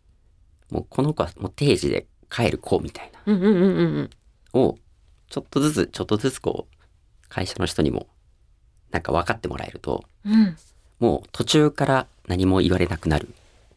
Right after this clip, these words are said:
Speaker 2: それ、めちゃくちゃ素晴らしいと思います。
Speaker 1: そうですね。
Speaker 2: 生きてく上での、生きてく上でそれできたら、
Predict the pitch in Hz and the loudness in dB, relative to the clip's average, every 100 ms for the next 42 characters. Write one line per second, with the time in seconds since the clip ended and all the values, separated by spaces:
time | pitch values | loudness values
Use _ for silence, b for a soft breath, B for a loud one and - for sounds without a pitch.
0 | _ _ _ _ _ _ - - 170 214 | _ _ _ _ _ _ -18 -8 0 2
1 | 185 - _ _ _ - - - 220 - | 0 -6 _ _ _ -20 -20 -10 -10 -8
2 | 254 - 233 254 247 262 226 160 151 147 | -8 -6 -2 0 0 0 0 0 -2 -8
3 | 151 - - - _ - _ _ _ _ | -14 -16 -20 -20 _ -20 _ _ _ _
4 | _ _ - - 104 - - - 302 - | _ _ -18 -12 -10 -12 -14 -2 0 0
5 | - 302 185 170 175 175 156 - 190 - | 2 4 6 6 8 6 2 -6 -12 -14
6 | B B B B 247 - - 359 202 175 | B B B B -12 -4 0 4 6 8
7 | 180 175 160 - 226 330 392 392 - 170 | 8 6 2 4 6 8 6 2 0 2
8 | 175 156 | 2 0